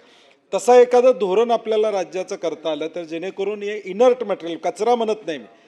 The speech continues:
कचऱ्यावर प्रक्रिया केल्यानंतरचं जे इनर्ट मटेरियल आहे ते टाकायचं. कोल्हापूरमध्ये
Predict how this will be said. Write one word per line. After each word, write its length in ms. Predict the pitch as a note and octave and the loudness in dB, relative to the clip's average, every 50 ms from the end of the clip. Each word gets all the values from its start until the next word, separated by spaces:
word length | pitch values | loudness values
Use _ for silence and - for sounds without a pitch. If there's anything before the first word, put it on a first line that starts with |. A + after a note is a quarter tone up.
| _ _ _ _ _ - | _ _ _ _ _ -12
कचऱ्यावर 420 | D3+ D3 - E3 E3 G#3 A#3 B3 | -12 -12 -10 -6 -2 2 2 2
प्रक्रिया 520 | B3 A#3+ A#3 G#3 - - G#3 A3+ A#3+ B3 A#3 | 2 0 -2 -6 -4 -4 -2 2 4 4 4
केल्यानंतरचं 840 | A#3+ A3 G#3+ G3+ A3 A3+ A3+ A#3 A3+ A3 - B3 A#3+ A#3+ A#3+ C4+ C4 | 2 -2 -4 -2 -2 -4 -4 -6 -8 -2 -4 -4 -4 -4 -10 -12 -8
जे 140 | A#3 C4 | -6 -6
इनर्ट 240 | B3+ A3+ A3+ A3 G3 D#3 F3+ | -6 -2 -4 -4 -4 -6 -10
मटेरियल 260 | F#3+ E3 D3+ E3 E3+ | -10 -10 -10 -8 -6
आहे 100 | E3+ E3 D#3+ E3 | -4 -4 -4 -2
ते 80 | A3+ A3+ | -4 -2
टाकायचं. 440 | G#3+ G#3+ F#3 - - F3 D#3 F3+ | -2 -2 -6 -4 -4 -6 -6 -6
कोल्हापूरमध्ये 800 | E3 - E3+ F3 F#3 F#3+ F#3+ G#3 G3+ G#3 G#3 G3+ G#3 A3 A3 A3 | -6 -6 -4 -2 -4 -4 -4 -6 -8 -6 -4 0 0 2 0 0